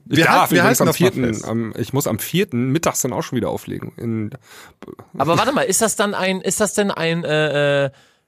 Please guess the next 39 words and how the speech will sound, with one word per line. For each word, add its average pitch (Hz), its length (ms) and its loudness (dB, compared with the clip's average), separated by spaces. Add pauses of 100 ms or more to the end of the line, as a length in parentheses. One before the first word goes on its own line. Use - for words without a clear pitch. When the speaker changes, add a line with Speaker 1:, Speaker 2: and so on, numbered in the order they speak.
Speaker 3:
Mark 131 440 0
van 156 220 0
Damme 175 300 2
B-Day 196 500 -2
oder 208 240 2
wird 190 140 -2
das 190 120 -2
ein 170 160 -2
Kalmani 160 520 -2
Gray 123 100 -2
Speaker 1:
Nee, 151 60 2
ist, 147 100 2
äh, 131 200 0
Speaker 3:
B-Day 127 320 2
Speaker 1:
äh, - 40 0
an 123 140 0
Speaker 3:
Bash? 131 80 2
Speaker 1:
dem 135 80 2
Abend 131 180 2
ist 120 80 -4
neunziger, 135 460 0
zweitausender 117 460 0
Party. 98 300 -6
<laughs> 104 40 -4 (1900)
Speaker 3:
Ja, 233 180 2
ist 170 120 0
doch - 80 4
super. - 400 2 (420)
Speaker 2:
<laughs> - 760 -6
Okay. 120 680 0 (400)
<laughs> 147 400 -2 (520)
Äh. 143 380 2
Speaker 3:
Ach 127 80 0
so, 139 460 0 (100)
ich 127 180 -2
dachte, - 280 -4
Speaker 1:
Ja, 131 80 2
es 123 240 -4
ist 95 200 -6